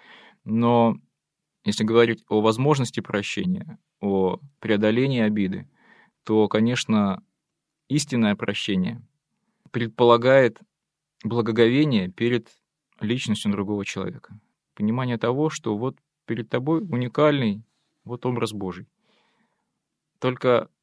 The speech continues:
совершив какие-то, может быть, необдуманные поступки, агрессивные действия, реализовав где-то вот эту свою природу, свой природный гнев, еще что-то, мы только потом, может быть,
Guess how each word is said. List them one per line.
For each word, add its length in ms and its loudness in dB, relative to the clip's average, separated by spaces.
совершив 520 -4
какие-то, 440 -4
может 280 -2
быть, 300 -10
необдуманные 640 0
поступки, 500 -6
агрессивные 600 -4
действия, 560 -6
реализовав 600 0
где-то 280 -2
вот 160 -6
эту 160 -12
свою 320 -2
природу, 600 0
свой 600 -12
природный 540 0
гнев, 460 -2
еще 220 -12
что-то, 360 -12
мы 100 -8
только 240 0
потом, 360 4
может 260 -2
быть, 360 -6